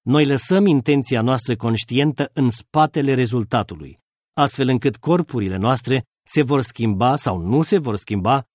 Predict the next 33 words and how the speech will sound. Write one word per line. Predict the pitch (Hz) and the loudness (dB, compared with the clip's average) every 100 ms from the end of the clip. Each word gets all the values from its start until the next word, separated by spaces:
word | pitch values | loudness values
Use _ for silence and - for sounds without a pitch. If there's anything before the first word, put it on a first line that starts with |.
| _ _ | _ _
în | 156 147 | 0 0
funcție | 113 196 - 208 | 2 0 2 2
de | 151 | 2
ceea | 131 139 | 0 -2
ce | 120 117 | -2 -4
credem | - 120 135 143 | -2 -2 0 0
sau | 131 110 | 0 0
știm | 104 - - 170 170 175 _ | -2 -6 0 2 2 0 _
despre | 135 147 - 131 | 0 0 0 -2
realitatea | 113 110 104 - 135 - | 0 0 -2 -2 -2 -2
noastră | 87 110 123 127 | -4 -4 -2 -4
și | 117 | -4
despre | 113 107 - 101 | -6 -8 -6 -4
noi | 98 110 110 | -2 -2 -2
înșine. | 120 101 - 76 57 - _ _ _ _ _ _ _ _ _ _ _ _ _ | -4 -4 -6 -12 -16 -20 _ _ _ _ _ _ _ _ _ _ _ _ _
Dar | 127 123 123 | 0 0 2
indiferent | 226 220 202 - 214 170 | 4 4 4 2 4 4
dacă | 131 123 | 4 2
crezi | 120 127 151 165 | 0 2 2 4
sau | - 143 | 2 4
nu | 143 170 143 | 4 4 4
că | 85 120 | 0 -4
stresul | 107 - 143 135 127 | -2 0 2 2 0
din | 123 120 | 2 2
viața | 120 135 131 | 2 0 0
ta | - | 0
este | 120 110 127 | 0 0 0
justificat | 110 117 - 117 117 131 135 | 0 0 0 -2 -2 0 -2
sau | - 95 | -2 -2
întemeiat, | 117 117 110 107 131 139 _ _ _ _ | 0 0 0 2 0 -2 _ _ _ _
efectul | 151 139 - 165 - 156 135 | -2 0 2 -2 0 -2 -2
acestui | - 131 135 117 113 | -2 -2 -2 -2 -2
stres | - - 135 | -4 0 2